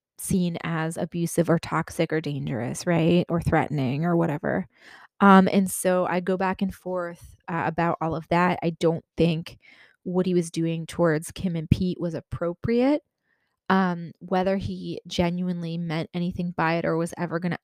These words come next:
act upon, uh, anything, you know, in terms of being violent or physically abusive,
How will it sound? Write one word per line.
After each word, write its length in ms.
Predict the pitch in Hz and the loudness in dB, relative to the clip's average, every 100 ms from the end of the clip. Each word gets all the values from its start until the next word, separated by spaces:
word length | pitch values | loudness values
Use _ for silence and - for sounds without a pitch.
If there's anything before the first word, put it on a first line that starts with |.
| - | -6
act 280 | 156 156 | -6 -4
upon, 460 | - 170 160 165 - - _ _ _ - | -2 0 0 -4 -6 -12 _ _ _ -6
uh, 200 | 170 165 - | -2 -2 -2
anything, 540 | 175 165 160 160 165 - _ _ _ - | -2 0 0 -2 -4 -8 _ _ _ -12
you 60 | |
know, 180 | 160 131 | -8 -6
in 140 | - 175 | -6 -6
terms 280 | 175 156 | -4 -4
of 60 | 160 | -4
being 260 | - 165 180 | -6 -4 0
violent 560 | 247 247 233 220 214 - | 4 6 6 4 0 -6
or 80 | |
physically 500 | 165 - 233 220 202 | -6 0 2 4 6
abusive, 340 | 185 185 185 | 6 4 2